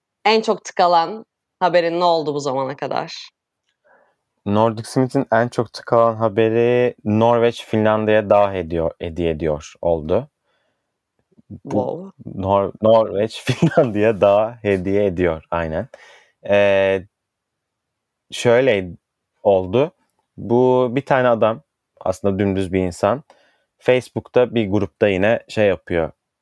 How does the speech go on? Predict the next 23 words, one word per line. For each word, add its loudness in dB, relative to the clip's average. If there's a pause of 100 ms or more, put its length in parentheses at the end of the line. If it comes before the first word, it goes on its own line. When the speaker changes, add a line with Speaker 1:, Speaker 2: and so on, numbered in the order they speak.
(160)
Speaker 2:
Ee, 2 (280)
Finlandiya'nın 0
işte 0
yüzüncü -2 (580)
bağımsızlık -2
yıl 2
dönümü -4
falan -2
sanırım. -6 (560)
"Hadi 0
Finlandiya'ya, 0
komşumuza -2
bir 0
iyilik -2
olsun, -2
ona 0
dağ 4
hediye -4
edelim." -6
gibi -2
bir -2 (960)
başlık -2
açıyor. 0